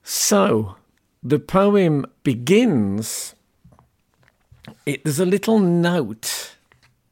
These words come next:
from Browning that just says, "Ferrara." And I think that is to encourage us to think that this poem is based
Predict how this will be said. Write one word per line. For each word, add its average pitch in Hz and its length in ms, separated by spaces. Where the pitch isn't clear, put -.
from 107 360
Browning 104 680
that 123 200
just 151 260
says, 127 400
"Ferrara." 120 960
And 147 180
I 143 120
think - 500
that 147 360
is 131 320
to - 180
encourage 143 720
us 107 180
to - 140
think 117 460
that - 240
this 123 400
poem 117 520
is 104 180
based 123 680